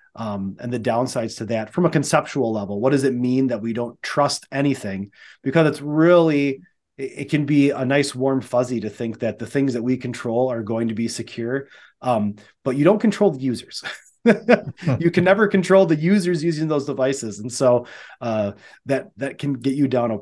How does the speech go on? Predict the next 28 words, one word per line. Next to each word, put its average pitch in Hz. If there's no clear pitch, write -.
a, 104
a 113
path 123
that 104
isn't 113
always 98
the 98
best. 104
I 139
know 139
here 165
at 139
M 131
L 120
C, -
we've 123
been 107
moving 139
over 113
time 120
toward 117
treating 143
everything 127
as 104
a 107
hostile 113
environment 107
almost. 92